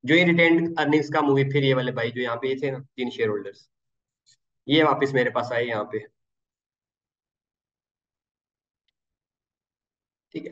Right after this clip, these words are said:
अब आके इन्होंने एक बड़े मजे का सवाल किया, कहा, "यार भाई, जब तुमने acid बढ़ाया था, याद है आपको, जब तुमने acid बढ़ाया था तो revaluation surplus को expense record नहीं,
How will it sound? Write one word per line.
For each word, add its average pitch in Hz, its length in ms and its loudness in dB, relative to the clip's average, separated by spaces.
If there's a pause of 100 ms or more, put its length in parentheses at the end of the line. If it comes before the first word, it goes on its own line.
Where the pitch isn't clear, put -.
(140)
अब 175 160 8
आके 170 220 8
इन्होंने 160 220 6
एक 143 100 2
बड़े 147 180 6
मजे 131 240 6
का 127 100 2
सवाल 110 280 -2
किया, 107 200 -8 (520)
कहा, 180 140 8
"यार 180 280 4
भाई, 170 200 4
जब 170 220 4
तुमने 175 240 4 (180)
acid 170 260 -2
बढ़ाया 151 420 2
था, 139 380 -6 (1600)
याद 143 220 -2
है 156 60 -4
आपको, 147 300 -8 (200)
जब 170 160 -2
तुमने 175 260 4
acid 170 240 -2
बढ़ाया 151 280 0
था 160 100 -6
तो 151 120 -2
revaluation 147 600 -2
surplus 139 420 -6
को 170 560 -4
expense 151 520 -4
record 147 420 0
नहीं, 139 320 -4